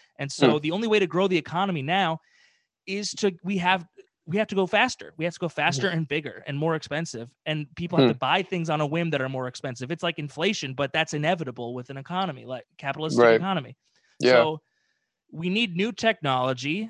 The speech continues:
Speaker 1: that allows us to consume at a higher rate.
Speaker 2: Hmm.
Speaker 1: And I think any, but if there is some type of world power out there,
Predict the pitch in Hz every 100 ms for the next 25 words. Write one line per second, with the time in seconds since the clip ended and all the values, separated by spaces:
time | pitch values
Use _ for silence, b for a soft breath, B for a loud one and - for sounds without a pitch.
0 | - 143 139 143 170 180 127 135 165 -
1 | - _ - 160 151 143 - 165 160 -
2 | 220 185 175 - 151 143 - 151 165 165
3 | 143 170 95 - _ _ _ _ _ _
4 | 156 156 156 147 _ _ _ - 147 151
5 | 180 165 - - _ 160 190 220 214 160
6 | 170 170 165 185 190 165 190 - - 190
7 | 185 165 175 165 123 135 175 180 - 143
8 | 180 170 170 208 - 143